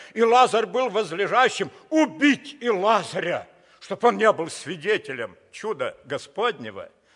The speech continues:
Вы посмотрите, как негодуют люди. Но вы посмотрите, Марфа, Мария и Лазарь раскрыли двери, и Господь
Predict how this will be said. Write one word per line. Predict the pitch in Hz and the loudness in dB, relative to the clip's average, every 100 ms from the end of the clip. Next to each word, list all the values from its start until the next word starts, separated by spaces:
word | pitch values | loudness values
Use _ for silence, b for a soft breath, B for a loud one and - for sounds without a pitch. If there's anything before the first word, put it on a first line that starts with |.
| b | b
Вы | - | -14
посмотрите, | - 147 175 180 277 170 | -8 -6 -2 -2 -2 -2
как | 160 202 - | 0 0 0
негодуют | 151 143 139 233 151 - | -8 -8 -6 -4 -4 -4
люди. | 143 277 220 156 B B - | -2 -2 -2 -6 B B -6
Но | 202 | 0
вы | 247 | 2
посмотрите, | 269 262 233 247 277 254 311 - 285 B B | 6 6 8 4 6 4 2 4 4 B B
Марфа, | - 208 262 285 240 - 254 | -4 6 10 10 6 0 6
Мария | 277 277 277 320 269 269 | 8 8 8 6 8 8
и | |
Лазарь | 294 254 285 294 269 262 B | 8 10 10 10 8 4 B
раскрыли | - 262 302 - - - 294 349 330 294 | 4 10 10 8 0 0 4 6 6 2
двери, | 220 214 269 247 190 165 B B | -2 2 6 6 6 0 B B
и | 320 | 6
Господь | 262 262 247 - - 240 240 | 8 8 6 2 2 4 4